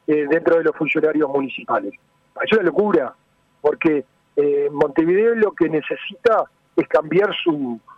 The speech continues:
su, la forma de distribuir sus, sus egresos. Calculemos que ca-, más del cincuenta por ciento, casi sesenta por ciento son retribuciones personales, son sesen-, son sueldos de la Intendencia de Montevideo. Un treinta y pico son, eh,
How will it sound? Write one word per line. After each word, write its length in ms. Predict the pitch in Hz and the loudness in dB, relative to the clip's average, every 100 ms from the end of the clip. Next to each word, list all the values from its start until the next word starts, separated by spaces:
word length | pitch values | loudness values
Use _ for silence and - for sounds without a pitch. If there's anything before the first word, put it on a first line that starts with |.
| - - - | -20 -20 -12
su, 420 | 151 139 131 139 180 | -4 -2 0 -2 -2
la 160 | 156 | -2
forma 400 | - 208 208 196 | 0 0 2 2
de 140 | 165 156 | 0 -2
distribuir 680 | 147 - - 156 175 202 | -4 -6 -6 -2 -2 -2
sus, 260 | 170 - 131 - _ _ | -4 -4 -6 -6 _ _
sus 240 | - 143 | -6 -4
egresos. 460 | 147 151 147 - 120 - _ _ | 0 0 0 -2 -6 -10 _ _
Calculemos 500 | - 135 131 156 208 | -4 -2 0 0 0
que 300 | 185 170 165 - _ _ | 2 0 0 -6 _ _
ca-, 160 | - 196 | -2 -2
más 200 | 180 185 | 0 0
del 120 | 202 - | 0 -4
cincuenta 400 | 170 - 196 196 | -8 -2 0 0
por 120 | 165 | 0
ciento, 200 | 170 180 | -2 0
casi 180 | 170 170 | 0 -2
sesenta 340 | 170 156 170 190 | -8 -6 -2 -2
por 140 | 160 | -2
ciento 280 | - 196 208 | -4 0 0
son 260 | - 170 165 _ - | 0 -2 -4 _ -12
retribuciones 580 | - 156 143 147 135 170 | -4 -2 0 -2 0 0
personales, 400 | - 147 160 175 | 0 0 2 0
son 120 | - 139 | -2 -4
sesen-, 400 | 143 - 180 - - | -4 -2 -2 -2 -2
son 280 | 156 151 - _ _ | 0 -2 -10 _ _
sueldos 420 | - 180 208 202 | 0 2 4 2
de 60 | 160 | 2
la 80 | 156 | 0
Intendencia 480 | 156 151 156 143 | 0 2 0 0
de 40 | 143 | -2
Montevideo. 600 | 135 143 131 123 107 - _ _ _ _ - | 0 0 2 0 -2 -6 _ _ _ _ -6
Un 180 | 156 165 | -4 2
treinta 320 | 170 170 170 | 2 2 0
y 40 | |
pico 360 | 170 214 214 214 | 2 0 2 2
son, 300 | - 196 190 _ _ - | 2 0 -2 _ _ -2
eh, 500 | 180 160 151 151 | 0 2 2 2